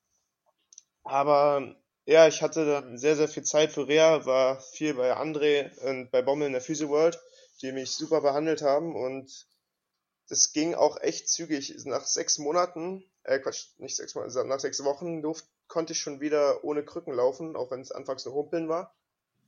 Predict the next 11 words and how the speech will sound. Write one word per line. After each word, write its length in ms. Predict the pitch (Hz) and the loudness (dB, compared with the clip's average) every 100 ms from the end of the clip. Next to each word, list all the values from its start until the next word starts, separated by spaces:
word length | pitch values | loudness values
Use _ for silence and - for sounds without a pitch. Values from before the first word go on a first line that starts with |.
| _ _ _ _ _ - | _ _ _ _ _ -2
Und 200 | 151 151 | 0 0
es 160 | 139 - | -2 -2
ist 160 | - | -2
sehr, 240 | 143 156 160 | 2 2 2
sehr 120 | 170 | -2
gut 200 | 160 160 | -4 -4
geheilt 500 | 143 151 170 170 170 | -2 2 2 2 -4
und 400 | - 143 147 - - - - _ _ - | -8 -8 -6 -6 -4 -6 -12 _ _ -12
konnte 320 | 165 170 165 | -10 -4 -2
dann 200 | 151 147 | -2 -2
auch 400 | 135 165 - | -2 -4 -6